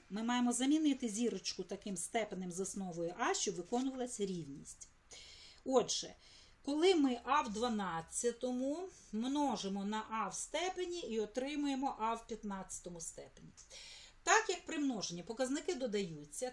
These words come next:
то до дванадцяти додати якесь число, щоб отримати п'ятнадцять, напевне, ми маємо тут записати трійку, тому що дванадцять додати три — це п'ятнадцять.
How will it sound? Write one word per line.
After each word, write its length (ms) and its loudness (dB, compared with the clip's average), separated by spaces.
то 160 4
до 160 2
дванадцяти 840 -2
додати 600 2
якесь 380 -4
число, 480 -4
щоб 280 -2
отримати 500 -8
п'ятнадцять, 720 -2
напевне, 460 -2
ми 220 0
маємо 480 -6
тут 220 -8
записати 560 -8
трійку, 460 -4
тому 220 -10
що 180 -6
дванадцять 640 -6
додати 500 -6
три — 280 -4
це 380 -2
п'ятнадцять. 640 -8